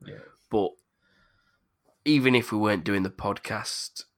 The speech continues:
Speaker 2: I'd still be all over them now, 'cause it has
Speaker 1: Absolutely.
Speaker 2: honestly brought back the love for me.
Speaker 1: It's re-, it's just pretty much rejuvenate the whole country's love for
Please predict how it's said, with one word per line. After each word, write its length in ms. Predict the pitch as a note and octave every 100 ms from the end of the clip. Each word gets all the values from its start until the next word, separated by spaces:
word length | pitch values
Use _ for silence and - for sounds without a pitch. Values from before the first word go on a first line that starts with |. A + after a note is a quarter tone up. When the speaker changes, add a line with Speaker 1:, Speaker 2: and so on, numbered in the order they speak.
| _ _ _ _
Speaker 2:
I'd 420 | - - G2+ F#2+ -
still 420 | - - G#2+ F#2+
be 140 | F2+
all 200 | F2+ F#2
over 220 | F#2 F2+
them 200 | D#2 D#2+
now, 200 | C2+ F#2+
'cause 340 | - D#3+ - F3+
it 120 | F#3+
has 80 | F#3 E3+
Speaker 1:
Absolutely. 140 | A#2+
Speaker 2:
honestly 280 | A#2 A2 G#2+
brought 240 | G#2 F#2+ D#2+
back 160 | D2
the 80 | -
love 200 | F#2 -
for 140 | - -
me. 100 | - - _
Speaker 1:
It's 100 | -
re-, 320 | E3 D3 C3+ -
it's 160 | C#3+
just 200 | D#3 D3+
pretty 160 | - D#3
much 140 | C#3
rejuvenate 520 | C3+ A2+ B2 B2+ A#2+ A2+
the 60 |
whole 180 | A2 A2
country's 300 | A#2 G#2 G#2
love 180 | G#2+ C3
for 400 | - G2+ F#2+ -